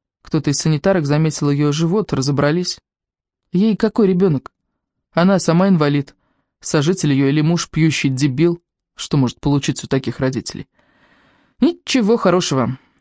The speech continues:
Я сама тогда Поле анализы делала перед больницей. Она и отсутствовала тогда недолго. Что там? Убрали ребеночка, сделали операцию, чтоб больше не было. Покормили недельку и отпустили.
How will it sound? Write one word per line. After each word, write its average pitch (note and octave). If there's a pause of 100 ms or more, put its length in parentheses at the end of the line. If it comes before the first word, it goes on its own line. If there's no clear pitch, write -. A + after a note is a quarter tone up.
(140)
Я F3+
сама G3
тогда D3
Поле E3
анализы D#3
делала C#3
перед C#3
больницей. C#3 (840)
Она A#3
и D4+
отсутствовала B3+
тогда D3
недолго. B2+ (240)
Что -
там? C3 (480)
Убрали F3
ребеночка, D3
сделали D#3
операцию, D3 (160)
чтоб -
больше C3+
не C#3
было. C3
Покормили G4
недельку E3
и D#3
отпустили. G3